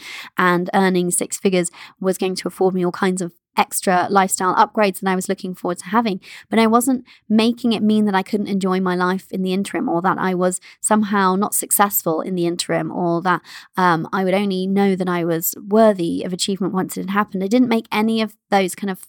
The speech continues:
false stories, negative stories for myself. Instead, I focused on feeling happy as best I could on every day between earning zero and hitting six figures. And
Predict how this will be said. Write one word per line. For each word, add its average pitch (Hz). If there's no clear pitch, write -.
false 208
stories, 190
negative 196
stories 185
for 190
myself. -
Instead, 220
I 214
focused 214
on 196
feeling 214
happy 190
as 196
best 208
I 208
could 185
on 190
every 196
day 180
between 190
earning 190
zero 226
and 196
hitting 190
six -
figures. 170
And 175